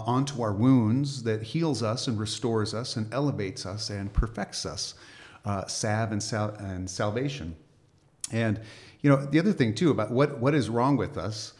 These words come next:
uh, it's, I think it was Chesterton who said this was the only, only Christian doctrine that you can, uh, prove by reading the news. You know, and if anybody has any, uh, doubts if there's something wrong with, it's mostly wrong with other people, isn't it? <laughs> But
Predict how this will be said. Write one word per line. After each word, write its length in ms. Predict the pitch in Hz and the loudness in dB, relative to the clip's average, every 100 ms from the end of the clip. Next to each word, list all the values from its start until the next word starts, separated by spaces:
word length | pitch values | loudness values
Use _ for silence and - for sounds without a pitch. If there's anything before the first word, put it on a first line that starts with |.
| - - _ - | -20 -20 _ -8
uh, 320 | 104 98 98 104 - - - | -4 -2 -2 -6 -14 -18 -18
it's, 280 | - - - - 104 - - _ _ - | -14 -14 -14 -16 -18 -20 -20 _ _ -8
I 60 | |
think 180 | 107 160 | -2 2
it 40 | 127 | 2
was 140 | 104 | 0
Chesterton 540 | - 143 143 113 107 | 2 0 2 -2 -2
who 100 | 101 | -2
said 260 | 101 110 104 | 0 0 2
this 140 | 127 | 2
was 160 | 135 107 | 2 0
the 120 | 117 | 2
only, 520 | 113 131 123 120 107 - - - | 2 2 2 0 -2 -6 -14 0
only 140 | 151 147 | 2 4
Christian 360 | 147 143 127 | 2 0 2
doctrine 500 | 110 120 139 117 104 | 2 2 2 -2 -2
that 120 | 104 | 0
you 120 | 110 110 | -2 -2
can, 420 | 110 98 92 107 - | -2 -4 -6 -10 -12
uh, 140 | 87 | -12
prove 400 | 90 - 156 135 | -4 4 4 4
by 220 | 107 98 95 | 0 -2 -2
reading 360 | 98 110 101 | -2 -2 -2
the 80 | 101 | 0
news. 500 | 110 117 80 - - - _ _ 104 | 0 0 -4 -12 -16 -20 _ _ -12
You 80 | |
know, 80 | 92 | -10
and 80 | 90 | -8
if 160 | 90 - | -8 -2
anybody 320 | 123 117 113 | 0 2 0
has 240 | 107 107 113 | 0 0 -2
any, 280 | 98 92 90 - - | -4 -4 -8 -16 -12
uh, 40 | 104 | -8
doubts 420 | 101 110 101 - | -2 -2 -2 -6
if 120 | 107 | -6
there's 340 | 101 95 - - | -6 -6 -8 -6
something 340 | 110 107 98 | -6 -4 -6
wrong 300 | 95 98 104 | -6 -4 -4
with, 280 | 90 85 - _ _ _ | -6 -10 -18 _ _ _
it's 100 | - 196 | 0 2
mostly 240 | 196 135 | 4 4
wrong 220 | 113 101 | 2 0
with 120 | 87 104 | 0 -2
other 160 | 101 | -2
people, 360 | - 87 - 82 | -4 -10 -12 -12
isn't 160 | 90 | -10
it? 160 | 92 - | -10 -10
<laughs> 60 | - - - | -14 -14 -2
But 180 | 170 | -2